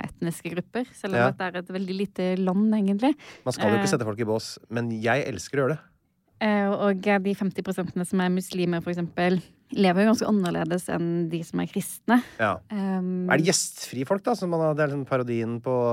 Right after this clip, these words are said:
Speaker 2: sånne litt fattige land, sier, «Å, de er så innmari gjestfrie og blide og positive og sånn.» Er det den følelsen du får,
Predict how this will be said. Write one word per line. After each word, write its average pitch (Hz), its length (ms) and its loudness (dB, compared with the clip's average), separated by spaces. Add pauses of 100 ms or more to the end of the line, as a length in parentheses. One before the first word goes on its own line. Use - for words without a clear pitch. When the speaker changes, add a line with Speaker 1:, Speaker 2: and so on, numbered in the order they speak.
(160)
Speaker 2:
sånne 110 480 -2
litt 110 160 -6
fattige 110 320 -6
land, 101 160 -2
sier, 101 140 -2
«Å, 92 40 0
de 101 100 -4
er 98 40 -4
så 113 140 -6
innmari 98 200 -8
gjestfrie 110 600 -8
og 110 160 -8
blide 98 480 -8
og 107 180 -4
positive 95 440 -8
og 104 80 -8
sånn.» 113 180 -8
Er 104 120 -2
det 104 100 -2
den 95 240 -4
følelsen 104 260 -6
du - 0 -
får, 180 160 -2